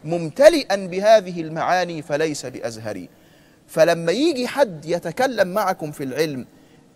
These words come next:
سيدنا ابن سيرين كان يقول: "إن هذا العلم دين، فانظروا عمن تأخذون دينكم". وأقول لكم إيه الفارق ما بين أبناء المنهج الأزهري وغيرهم؟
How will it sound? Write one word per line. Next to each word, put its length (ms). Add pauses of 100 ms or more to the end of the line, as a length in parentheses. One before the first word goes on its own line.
(140)
سيدنا 520
ابن 280
سيرين 420
كان 220
يقول: 400
"إن 220
هذا 340
العلم 360
دين، 260
فانظروا 680
عمن 380
تأخذون 640
دينكم". 420 (380)
وأقول 360
لكم 320
إيه 240
الفارق 540
ما 160
بين 320 (540)
أبناء 460
المنهج 480
الأزهري 460
وغيرهم؟ 680